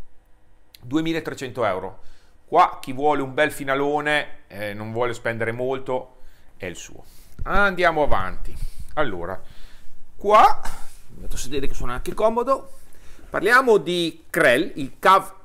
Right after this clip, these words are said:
trecento, no? Questo è un integrato solo linea, no?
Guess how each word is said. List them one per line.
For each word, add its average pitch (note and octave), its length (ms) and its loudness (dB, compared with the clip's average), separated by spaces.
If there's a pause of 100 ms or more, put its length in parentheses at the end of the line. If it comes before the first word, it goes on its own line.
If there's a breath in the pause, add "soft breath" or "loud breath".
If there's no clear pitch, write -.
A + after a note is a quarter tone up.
(120)
trecento, C#3 840 -4
no? A2+ 240 -6
Questo - 460 -2
è G3+ 260 -4
un D#3 120 -6
integrato D3 680 0
solo A#3 340 2
linea, C3 480 -2 (180)
no? A#2 260 -4